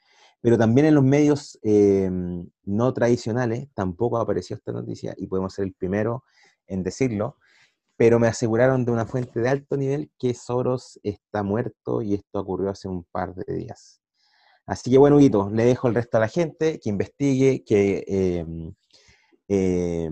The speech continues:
investigue los datos que le estamos entregando. Y bueno, con este último dato me despido. Así que, Huguito, un placer este segundo capítulo participar contigo. Así que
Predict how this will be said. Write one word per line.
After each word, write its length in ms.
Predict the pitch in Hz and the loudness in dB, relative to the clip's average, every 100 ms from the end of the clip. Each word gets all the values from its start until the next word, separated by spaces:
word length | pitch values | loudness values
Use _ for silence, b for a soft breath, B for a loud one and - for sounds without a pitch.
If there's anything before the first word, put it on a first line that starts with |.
| 80 | -8
investigue 380 | 101 87 - 120 | -4 -4 0 2
los 100 | 101 | 4
datos 220 | 101 101 | 2 0
que 60 | 98 | -2
le 60 | - | -4
estamos 240 | 95 95 | -4 -2
entregando. 680 | 90 92 120 143 143 156 - _ _ 107 | -2 -2 -2 -2 -6 -8 -12 _ _ -2
Y 460 | 107 104 101 101 | 0 2 2 2
bueno, 320 | 101 127 98 - | 2 2 0 -4
con 140 | 110 | -6
este 180 | 120 147 | -2 -2
último 300 | 135 143 135 | 0 2 2
dato 400 | 143 151 160 156 | 2 2 0 -2
me 100 | 123 | -4
despido. 760 | 101 - 147 165 165 165 160 _ _ _ _ | -4 -4 -2 -2 -2 -6 -12 _ _ _ _
Así 320 | - 87 120 | -16 -8 -6
que, 320 | 110 113 107 - - | -2 -2 -2 -8 -6
Huguito, 500 | 101 123 127 127 - | -2 0 2 0 -2
un 220 | 110 101 | -6 -6
placer 580 | - 95 - - 143 - | -4 -4 -4 -6 -6 -6
este 240 | - 117 - | -14 -14 -10
segundo 800 | 123 131 123 120 117 113 110 110 | -8 -6 -4 -2 -2 -2 -4 -4
capítulo 480 | 110 131 135 131 127 | -6 -6 -4 -4 -4
participar 380 | - - 127 - | -8 -10 -12 -10
contigo. 400 | 123 - 143 135 | -12 -8 -8 -8
Así 180 | - | -10
que 240 | 113 104 | -4 -4